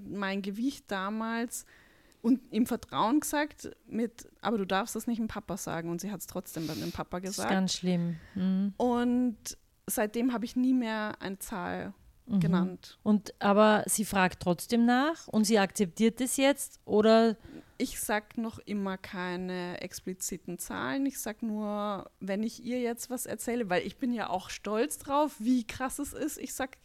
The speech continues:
Speaker 1: Prozentzahlen, aber
Speaker 2: Mhm.
Speaker 1: das Höchstgewicht erzähle ich ihnen nicht.
Speaker 2: Na, musst du auch nicht. Das ist ja auch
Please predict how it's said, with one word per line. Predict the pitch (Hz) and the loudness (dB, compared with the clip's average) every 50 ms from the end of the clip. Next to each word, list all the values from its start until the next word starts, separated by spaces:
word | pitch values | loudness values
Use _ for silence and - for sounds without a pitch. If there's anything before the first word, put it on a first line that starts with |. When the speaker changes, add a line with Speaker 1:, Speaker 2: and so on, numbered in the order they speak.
| - _ - | -20 _ -10
Speaker 1:
Prozentzahlen, | - 262 - - - 185 180 190 - - 196 185 180 - - - | -10 -10 -8 -6 -6 -6 -6 -8 -8 -10 -8 -8 -6 -6 -6 -6
aber | - - 196 196 196 196 196 196 | -2 0 2 4 4 4 4 4
Speaker 2:
Mhm. | 190 185 185 | 4 2 2
Speaker 1:
das | 185 180 185 180 | 2 2 2 0
Höchstgewicht | 233 247 - - - - 214 226 269 - - - | -2 -4 -6 -10 -10 -10 -8 -8 -10 -10 -12 -12
erzähle | - - - - 214 202 202 | -12 -10 -10 -10 -8 -8 -10
ich | 220 - | -10 -8
ihnen | 220 214 220 214 214 | -8 -8 -8 -8 -6
nicht. | 190 202 | -4 -2
Speaker 2:
Na, | 196 196 185 | 0 2 2
musst | 185 185 180 - - | 2 2 0 0 0
du | 180 175 | 0 0
auch | 175 175 147 - | 0 0 -2 0
nicht. | 175 170 170 165 - - | 0 0 2 0 -2 -4
Das | - 190 165 | -6 -4 -2
ist | 185 170 - | -2 -2 0
ja | 185 180 180 | 2 2 2
auch | 165 - | 0 -2